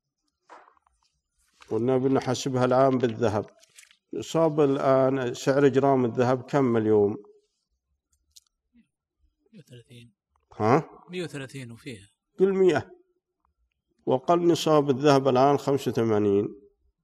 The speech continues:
Speaker 1: كم يكون؟ نضرب المئة بكم؟ خمسة وثمانين. كم ت-، الناتج؟ ثمانية آلاف وخمسمية. يعني يكون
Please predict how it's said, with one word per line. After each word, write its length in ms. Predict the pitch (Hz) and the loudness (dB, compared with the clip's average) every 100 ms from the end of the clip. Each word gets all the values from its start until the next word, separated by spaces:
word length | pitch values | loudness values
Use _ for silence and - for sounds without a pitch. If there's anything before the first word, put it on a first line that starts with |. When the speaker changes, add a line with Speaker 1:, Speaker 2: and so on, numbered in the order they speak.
| _ _ _ _ | _ _ _ _
Speaker 1:
كم 300 | - 160 160 | -6 -2 2
يكون؟ 580 | 143 143 120 110 123 - | 2 0 -2 -2 -2 -8
نضرب 400 | - 143 151 131 | -4 -2 2 2
المئة 360 | 127 131 143 131 | 2 2 2 0
بكم؟ 460 | 135 - 131 147 - - _ _ _ _ _ _ _ _ _ _ _ _ _ _ _ _ _ | -2 -2 0 0 -6 -20 _ _ _ _ _ _ _ _ _ _ _ _ _ _ _ _ _
خمسة 380 | - 139 131 131 | -2 0 0 -2
وثمانين. 520 | 113 110 107 104 101 | -2 0 0 -2 -2
كم 280 | 139 147 139 | -4 -2 -2
ت-، 280 | - - - _ - | -6 -14 -16 _ -8
الناتج؟ 640 | 127 131 120 113 127 127 - _ _ _ _ _ _ _ _ _ _ _ _ _ _ _ - | -2 0 0 0 -6 -6 -18 _ _ _ _ _ _ _ _ _ _ _ _ _ _ _ -8
ثمانية 420 | 123 139 143 135 131 | -2 2 4 4 2
آلاف 500 | 120 131 147 - - - _ _ _ _ _ _ _ | 2 4 2 0 -14 -20 _ _ _ _ _ _ _
وخمسمية. 840 | - - 127 113 - 123 104 85 - - _ _ _ _ | -8 -4 -4 -4 -2 0 2 0 -8 -20 _ _ _ _
يعني 520 | - 104 117 113 117 - - _ - | -6 -2 0 0 -4 -8 -18 _ -10
يكون 680 | 113 113 143 135 120 - | -8 -4 0 0 0 -8